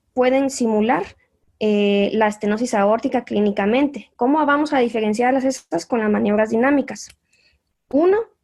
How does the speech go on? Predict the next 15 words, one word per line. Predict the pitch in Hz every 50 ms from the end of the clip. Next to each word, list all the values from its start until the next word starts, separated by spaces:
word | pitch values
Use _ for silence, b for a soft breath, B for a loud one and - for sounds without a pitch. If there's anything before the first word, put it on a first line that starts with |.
| _
y | - 240 233
dos, | 247 277 320 392 - - -
pues | - 240 226 -
con | - - 220 220
los, | 220 214 214 214 - -
con | _ - 208 208 214
los, | 208 208 208 208 202 202 202 202 202 - - - -
eh, | 226 214 208 202 202 196 -
trazos | - 226 233 240 - 294 262
de | 233 214 202
Doppler | 214 226 226 - 254 247 240
espectral | 247 240 - - 202 - - - 214 226 240
en | 240 240
un | 240 240
ecocardiograma, | 240 233 - 240 - - 202 208 196 196 202 202 233 294 349 392